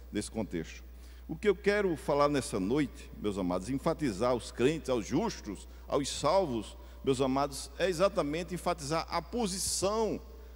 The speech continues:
a forma, como eles devem estar no final dos últimos dias, a forma que eles devem estar diante de Deus, para que eles não venham ser pegos de surpresa, para que aquele grande e gracioso dia do Senhor não seja o grande e terrível dia do Senhor.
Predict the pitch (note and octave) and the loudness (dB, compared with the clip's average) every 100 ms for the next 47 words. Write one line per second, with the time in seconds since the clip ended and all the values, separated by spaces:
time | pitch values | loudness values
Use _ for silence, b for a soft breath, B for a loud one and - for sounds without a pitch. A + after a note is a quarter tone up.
0 | B - E3+ - F3+ G3+ A3 E3+ C#3+ B2 | B -2 -2 -2 4 6 8 6 2 -2
1 | - - A#3+ A3 G#3 D3 F3 F#3+ F3+ - | -2 6 8 8 4 6 4 4 2 4
2 | F3+ F#3 G#3 - - - - F#3+ - G3 | 8 8 6 -2 -14 -8 -2 -2 0 0
3 | E3 F3 F3+ G3 E3+ G#3+ F#3 A3+ F3+ C3 | 4 4 4 0 0 -4 -2 0 0 0
4 | G3+ A#3+ C3 - - - - b b b | -2 2 0 -2 -8 -14 -16 b b b
5 | b b - E3 G#3+ A#3 G#3+ G#3+ F3+ C#3 | b b -6 0 4 6 6 4 4 4
6 | G3+ F3 - F#3+ F3 G3+ G3+ G3 D#3 E3 | 2 2 4 4 6 2 2 -4 4 8
7 | G3+ G3+ - G3 F#3+ F#3+ G3 F3+ G3 G3 | 10 8 4 4 2 6 4 6 2 0
8 | D3+ G#3 F#3 - F#3 - F#3+ F#3 G3 - | 2 2 0 0 -2 6 6 6 -2 -4
9 | A3+ F#3 G#3 A#3+ B3 C#3+ G2+ - - - | -4 2 2 4 0 -2 -6 -8 -16 -16
10 | B B B B - G3+ G3+ A#3 A3 A3+ | B B B B 6 6 6 4 4 2
11 | A3+ D#3+ C#3+ F3+ A3 B3 G3 G3 E3 G3+ | 0 -4 6 10 10 8 6 -2 4 4
12 | G3 - F3 F#3+ G#3+ E3+ C3+ F3+ A3+ F#3 | 4 0 6 8 8 6 -2 -2 0 -2
13 | - D#3 F3 G3+ G#3 G3 - G3 F#3+ G3 | -2 2 4 4 0 -4 -2 0 0 -2
14 | D#3 F#3 G#3 G3+ - G3 A2+ F3 C4+ G3+ | 2 2 2 -4 2 2 4 4 4 2
15 | C3 B2+ A2+ G#2+ G2 D#2 | 0 2 0 -2 -2 -2